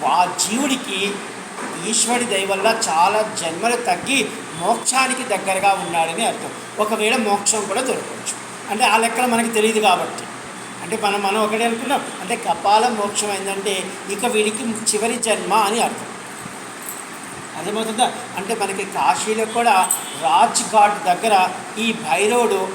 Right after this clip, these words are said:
ఆ తల వేస్తే అక్కడ మోక్షము ఎవరికి? బ్రహ్మదేవుడికి అయింది. అంటే చూడండి, అంటే ఇప్పుడు ఈ గణాన్ని మనం ఆలో-, ఈ గణం యొక్క అనుగ్రహం మనకు కలిగిందనుకోండి, ఎన్నో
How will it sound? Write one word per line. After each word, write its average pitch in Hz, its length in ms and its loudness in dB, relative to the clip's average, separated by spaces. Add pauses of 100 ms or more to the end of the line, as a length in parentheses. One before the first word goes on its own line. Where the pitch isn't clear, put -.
ఆ 160 120 2
తల 165 340 0
వేస్తే 214 580 0 (160)
అక్కడ 214 220 -2
మోక్షము 196 760 -2
ఎవరికి? 220 460 -4 (360)
బ్రహ్మదేవుడికి 180 840 -2
అయింది. 131 240 -4 (320)
అంటే 143 140 -8
చూడండి, 175 380 -6
అంటే 175 420 -2 (280)
ఇప్పుడు 214 240 -4
ఈ 214 220 -2 (140)
గణాన్ని 190 420 0
మనం 202 240 0
ఆలో-, 175 600 0
ఈ 180 200 -4
గణం 196 260 0
యొక్క 220 220 -2
అనుగ్రహం 208 400 0
మనకు 202 200 -2
కలిగిందనుకోండి, 208 640 -4 (440)
ఎన్నో 180 440 -4